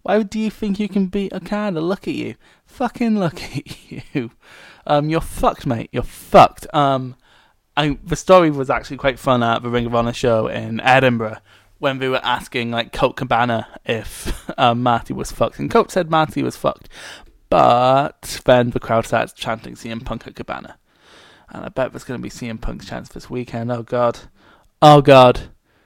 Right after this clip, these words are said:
Oh, God. Uh, <laughs> anyway, um, Okada's winning this. I don't see Marty winning this matchup, um, I, 'cause I don't think New Japan would have it. A junior beating,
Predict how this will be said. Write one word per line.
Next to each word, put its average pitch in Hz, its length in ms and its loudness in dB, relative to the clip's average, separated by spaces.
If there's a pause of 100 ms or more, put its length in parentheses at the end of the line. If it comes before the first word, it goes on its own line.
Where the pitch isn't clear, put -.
(260)
Oh, 151 420 8
God. 127 600 6 (880)
Uh, 117 1400 0
<laughs> - 60 -20
anyway, 143 320 4 (360)
um, 127 640 0 (320)
Okada's 117 400 -10
winning 120 220 -10
this. 113 180 -10
I 143 60 -2
don't 139 160 -4
see 120 140 -8
Marty 117 580 -2 (540)
winning 123 880 2 (200)
this 123 440 2
matchup, 127 600 2 (160)
um, 120 600 -2 (140)
I, 135 80 -2
'cause - 560 -8 (300)
I 123 100 -10
don't 104 180 -6
think 120 120 -4
New 120 140 0
Japan 123 320 0
would 123 120 -2
have 131 200 0
it. 135 120 0
A 120 40 -4
junior 120 460 -4
beating, 113 560 -6